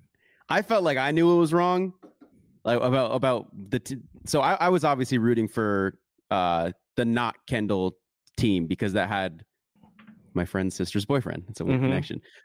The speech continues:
Speaker 1: But,
Speaker 2: Mm-hmm.
Speaker 1: uh, I feel like I was, like, talking to his buddies on the bench 'cause I got to hang out with him and his, uh, his buddies. Um, and I was like, "Guys, like, this is, just seems so obvious to me that, like, maybe get,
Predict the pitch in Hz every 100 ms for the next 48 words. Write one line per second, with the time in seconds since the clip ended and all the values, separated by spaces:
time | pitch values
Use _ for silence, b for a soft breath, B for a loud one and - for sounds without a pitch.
0 | - 131 120 110 101 90 - 117 135 165
1 | 151 131 131 131 117 139 131 135 117 104
2 | 120 123 110 101 113 117 - 101 101 92
3 | 95 101 98 92 101 95 87 - 95 85
4 | 85 - 107 85 104 98 90 - B B
5 | B B 104 104 90 82 80 104 - 113
6 | 110 101 92 139 139 92 90 135 175 139
7 | - 131 - 170 135 131 107 110 156 139
8 | 101 - 104 95 98 95 98 92 - _
9 | _ _ _ _ _ _ _ _ _ 120
10 | 139 165 160 110 143